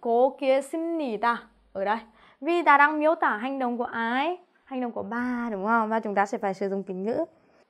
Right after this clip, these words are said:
Ở đây, cô có hai câu về tiếng Hàn, hai câu tiếng Hàn. Bạn có thể comment rất là nhanh tay cho cô ý nghĩa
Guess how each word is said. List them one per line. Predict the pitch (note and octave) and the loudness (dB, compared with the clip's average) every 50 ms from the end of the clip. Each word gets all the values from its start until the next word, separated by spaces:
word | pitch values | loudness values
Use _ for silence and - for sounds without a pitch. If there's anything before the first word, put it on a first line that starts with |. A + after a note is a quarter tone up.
| _ _ | _ _
Ở | - D4+ D4+ | 2 2 8
đây, | C#4 C#4 C4+ D4 E4 F4+ F4 - - _ _ - | 12 12 12 12 12 10 6 0 -8 _ _ 4
cô | C#4 D4 E4 | 6 6 6
có | D4+ - A3+ G3+ G3+ G#3+ A3 - - - _ | 6 4 4 4 4 4 2 -2 -10 -20 _
hai | - C4+ C4 C#4 D4+ E4+ | -6 0 4 4 4 4
câu | D#4+ - - C4+ D4 E4+ F4 E4 | 4 8 10 12 12 12 10 8
về | C#4+ D#4+ D#4 D4+ | 6 8 8 8
tiếng | D4+ D4+ A#3 G3+ G#3 A3 | 6 4 -2 -4 -2 0
Hàn, | G#3+ C4+ C#4+ C#4 C4 G#3+ - | 2 4 4 4 4 2 -2
hai | - A#3 A#3+ | -2 -2 2
câu | B3 C#4+ D4 | 4 4 2
tiếng | D4+ - A3 G#3+ | 4 2 -2 2
Hàn. | A#3+ C4+ C4 B3 B3+ - - - - | 4 4 4 2 0 -6 -18 -18 4
Bạn | - C#4 D4+ D#4 | 8 8 8 8
có | D4 C#4+ | 8 8
thể | C#4+ D4+ | 8 6
comment | C4+ C4+ - C4+ C#4 D4+ D#4+ D#4+ D#4+ D#4+ D#4 | 6 6 6 4 6 6 6 4 4 6 4
rất | D#4 | 6
là | D#4+ F4+ | 6 6
nhanh | F4 D#4 C4+ B3+ C#4 C#4+ | 6 4 4 2 2 4
tay | D4 C4+ C4+ | 4 4 6
cho | C4 D#4 D4+ | 4 2 2
cô | D4+ C#4+ C4 C4 C#4+ D#4+ D#4+ D4 - - - - _ | 4 4 6 8 8 8 6 2 -2 -12 -20 -20 _
ý | - - | -8 -6
nghĩa | A#3 A3+ A#3 C4 C#4+ - - D#4+ | -6 -4 -2 -2 -2 2 2 2